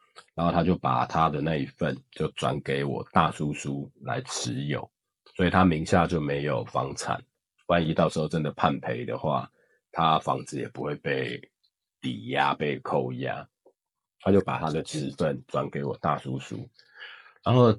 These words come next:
前几个月我跟我婶婶吃饭的时候，我婶婶就说：“哎，你知道你爸跑来找你两个叔叔谈事情。”我说：“谈什么？”他说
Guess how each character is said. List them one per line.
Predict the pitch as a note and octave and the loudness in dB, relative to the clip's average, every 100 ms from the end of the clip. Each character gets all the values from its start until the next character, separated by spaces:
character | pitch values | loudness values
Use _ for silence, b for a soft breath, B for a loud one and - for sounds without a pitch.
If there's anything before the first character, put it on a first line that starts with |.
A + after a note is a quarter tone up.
| - - | -2 -4
前 | - | 2
几 | B2 F#2+ | 4 6
个 | F2+ | 6
月 | G2 | 6
我 | |
跟 | - F2 | 4 2
我 | F2 | 0
婶 | C#2+ | 0
婶 | C2+ C2+ | -2 -4
吃 | - D2+ | -6 -4
饭 | D#2+ D2 | -4 -4
的 | |
时 | - | -4
候， | C2+ | -4
我 | C#2 | -4
婶 | C2+ A#1 | -6 -8
婶 | |
就 | B1+ C2+ | -8 -8
说 | C#2+ C#2 | -6 -4
：“哎， | F2+ - _ _ _ _ _ _ | -4 -6 _ _ _ _ _ _
你 | - | -12
知 | D2 F#2 | -4 2
道 | F#2 E2+ | 2 2
你 | C2+ B1 A#1+ - _ _ | -2 -8 -10 -14 _ _
爸 | F2+ D2 | 2 2
跑 | C#2+ C2 | 0 -4
来 | B1 B1+ | -2 -4
找 | - B1 B1+ | -4 -4 -4
你 | C2 | -2
两 | C2 B1 | -4 -4
个 | A1+ | -8
叔 | - C2 | -8 -10
叔 | C#2 C2+ | -8 -8
谈 | - A1 | -6 -6
事 | - C#2+ | -6 -6
情。” | - A1+ G#1+ | -8 -10 -10
我 | B1 | -8
说 | D#2+ | -8
：“谈 | - - B1 | -8 -10 -10
什 | - | -12
么？” | - - _ _ _ _ _ _ _ _ _ _ _ _ _ | -14 -18 _ _ _ _ _ _ _ _ _ _ _ _ _
他 | G2 | 0
说 | F#2+ G#2 G2+ G#2 A2 | 2 4 4 2 -2